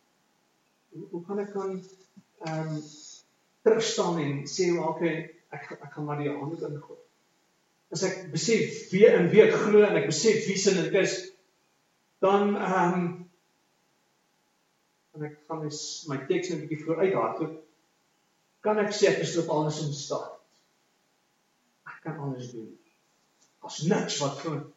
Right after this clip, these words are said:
my onmoontlik sal wees, maar daar's niks wat vir God onmoontlik is in wie ek is nie. Want hy sê in, in twee Korintiërs vyf, ehm, vers sewentien, <clears throat> sê hy, As iemand in, in Christus is,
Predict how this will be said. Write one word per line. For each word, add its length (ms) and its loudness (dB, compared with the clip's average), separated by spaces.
my 300 0
onmoontlik 340 -2
sal 160 -4
wees, 160 -2
maar 160 -2
daar's 160 -6
niks 300 -4
wat 180 -4
vir 140 -20
God 240 -2
onmoontlik 420 -6
is 160 -4
in 160 -4
wie 160 0
ek 140 -2
is 160 -8
nie. 100 -18
Want 120 2
hy 60 6
sê 220 6
in, 160 6
in 220 2
twee 140 4
Korintiërs 420 2
vyf, 300 2
ehm, 240 0
vers 300 6
sewentien, 480 2
<clears throat> 260 -4
sê 140 2
hy, 80 4
As 180 0
iemand 380 6
in, 220 2
in 240 8
Christus 680 0
is, 140 -12